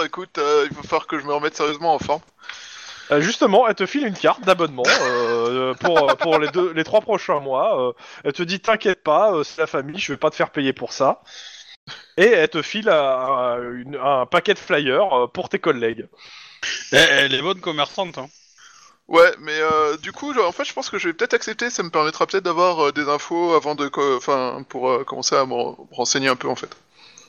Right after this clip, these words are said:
Speaker 2: Fais comme tu veux. Dans tous les cas, euh, mais, euh, que t'as, euh, enfin, je, je vais pas donner de nom encore à l'entreprise, mais, euh, t'as, t'as trois mois d'abonnement, euh, dans, dans ce truc-là, et plein de flyers.
Speaker 1: Aegis.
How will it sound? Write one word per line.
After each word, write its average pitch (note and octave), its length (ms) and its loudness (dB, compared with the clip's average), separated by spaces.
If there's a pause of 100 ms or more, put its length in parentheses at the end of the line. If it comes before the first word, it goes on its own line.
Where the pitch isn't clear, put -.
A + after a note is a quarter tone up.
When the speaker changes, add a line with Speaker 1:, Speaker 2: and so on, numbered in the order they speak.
(200)
Speaker 2:
Fais - 60 4
comme E4 120 2
tu A#3+ 120 -2
veux. A3 160 2 (680)
Dans C#3+ 60 4
tous D#3+ 140 2
les C#3 60 4
cas, E3+ 220 4
euh, C#3 160 2
mais, D3 280 0
euh, B2+ 160 0
que B2 100 -12
t'as, C3+ 300 2
euh, G#2+ 180 -4
enfin, D#3+ 220 2
je, D#3+ 100 -2
je C#3 160 -2
vais E3+ 60 0
pas A3 100 6
donner G3+ 220 0
de F#3 60 -8
nom F3+ 120 0
encore D#3 200 2
à - 20 4
l'entreprise, D#3+ 480 -4
mais, D3+ 160 0
euh, A#2 320 0
t'as, G#2+ 240 -2
t'as C#3+ 140 0
trois D3 200 -2
mois E3 140 2
d'abonnement, C#3+ 560 2
euh, - 20 -8
dans, A#2 220 -2
dans G#2+ 180 -4
ce - 160 -4
truc-là, B2 220 -4 (440)
et D#3 120 4
plein E3 160 4
de D#3 40 -6
flyers. A2 360 0 (320)
Speaker 1:
Aegis. D3 800 2